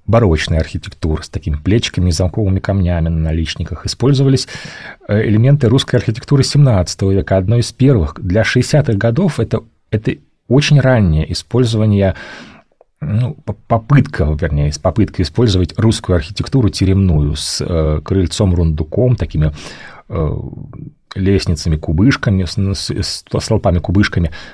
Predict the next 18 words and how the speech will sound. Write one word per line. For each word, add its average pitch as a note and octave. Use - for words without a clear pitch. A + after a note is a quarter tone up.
Вот D#2+
это -
все -
на A2
самом F#2
деле A2
только-только A#2
появлялось F#2+
в -
столицах, F2+
только -
впервые G#2
образ-, E2
вот F#2
там D#2+
вот D2
находило E2
применение. G2